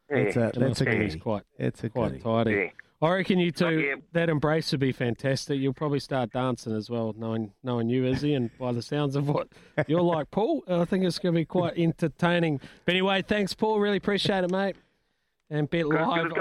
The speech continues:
Speaker 3: on your
Speaker 2: boys.
Speaker 3: favourite sports with the T A B app today. That was Paul Moati from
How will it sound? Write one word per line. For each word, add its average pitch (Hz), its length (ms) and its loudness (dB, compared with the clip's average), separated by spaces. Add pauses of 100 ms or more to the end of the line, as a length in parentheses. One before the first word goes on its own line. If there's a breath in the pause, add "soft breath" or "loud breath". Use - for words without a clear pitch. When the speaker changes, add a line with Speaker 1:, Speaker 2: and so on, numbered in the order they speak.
Speaker 3:
on - 60 2
your 156 100 2
Speaker 2:
boys. 196 140 2
Speaker 3:
favourite 151 360 -2
sports - 600 -6 (220)
with 139 180 -8 (120)
the 127 100 -10 (160)
T 180 180 0
A 175 120 0
B 156 420 0 (120)
app 147 280 -6 (140)
today. 139 480 2
That 135 180 0
was 135 140 -6
Paul 165 260 -2
Moati 147 540 0
from 139 360 -2